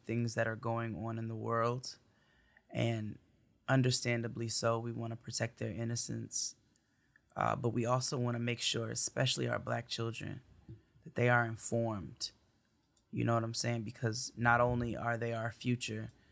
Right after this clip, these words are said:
not to be cliche, but also they have to learn how to arm themselves as well with information and understanding. So I do admonish you,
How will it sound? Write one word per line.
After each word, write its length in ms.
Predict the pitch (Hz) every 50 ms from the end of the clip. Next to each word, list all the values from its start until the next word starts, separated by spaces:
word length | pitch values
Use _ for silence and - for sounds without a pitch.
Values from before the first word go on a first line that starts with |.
| - _ _ _
not 200 | - 120 120 120 -
to 80 | -
be 140 | 113 117 117
cliche, 480 | - - - 120 113 - - 123 123 123
but 180 | 117 117 113
also 680 | - - 113 120 123 123 - - 120 117 113 113 113 113 - - _ _ _ _ _ _ _ _ _ _ _ _ _ _ _ _ _ _ _ _ - _ - 131
they 260 | 127 123 127 135 135
have 280 | 135 139 135 131 -
to 100 | - -
learn 360 | 123 120 117 117 120 123 123 123
how 160 | 123 120 120
to 40 | 120
arm 360 | - - 123 127 127 123 117
themselves 520 | 117 117 117 - - 117 113 113 113 127
as 240 | - 107 - - -
well 440 | - 117 117 113 107 104 110 123 127
with 160 | 117 117 -
information 840 | - 117 120 - - 113 117 120 120 117 - - 120 117 113 117 120 127 - _ _ _ _ _ _ _ _ _ _ _ _ _ _ _ _ _ _ _ - -
and 120 | 120 117
understanding. 880 | 71 98 120 110 117 117 - - 120 117 113 113 110 113 101 95 104 120 - _ _ _ _ _ _ _ _ _ _ _
So 680 | - - - - 135 127 120 117 113 113 107 - - 131 - - - -
I 100 | 120 120
do 240 | 117 117 127 127 127
admonish 600 | 120 117 117 117 117 120 123 120 120 117 - -
you, 280 | 110 113 113 110 -